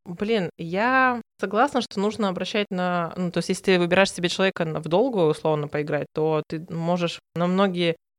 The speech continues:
штуки обращать внимание, оценивать какие-то вероятности того или, того или иного процесса. Но так, чтобы прям вот настолько, это было необычно, что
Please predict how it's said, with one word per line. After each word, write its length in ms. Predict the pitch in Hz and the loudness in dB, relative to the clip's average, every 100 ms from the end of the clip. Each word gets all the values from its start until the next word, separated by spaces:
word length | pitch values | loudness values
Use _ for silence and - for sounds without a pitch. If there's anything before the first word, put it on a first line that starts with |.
| _ | _
штуки 360 | - - 214 196 | -6 -2 0 2
обращать 440 | 180 180 208 196 | 0 2 2 2
внимание, 480 | 190 180 202 202 175 - | 0 0 0 0 -2 0
оценивать 300 | 202 196 170 - | 0 2 0 -2
какие-то 380 | 180 180 165 156 | -4 0 0 2
вероятности 600 | 156 170 165 170 170 - 160 | 2 2 4 2 2 -4 -4
того 300 | 160 170 165 | 0 2 2
или, 460 | 156 151 - - - | 0 -6 -6 -10 -6
того 220 | 160 165 | -2 0
или 140 | 156 | 0
иного 240 | 156 160 156 | -2 -2 -2
процесса. 480 | 165 - 170 - 147 | -4 0 0 0 -4
Но 260 | 156 160 - | 0 0 2
так, 180 | 175 180 | 2 2
чтобы 260 | - 175 165 | -2 -4 -2
прям 300 | 175 175 165 | 2 2 0
вот 140 | 165 - | -2 -2
настолько, 600 | 160 - 185 233 240 160 | -6 -2 0 0 -2 -4
это 520 | 165 - 165 165 160 | -4 -4 -4 -2 -4
было 280 | 160 165 170 | -4 -2 -2
необычно, 480 | 165 165 170 180 | -2 -2 -4 -4
что 80 | 170 | -6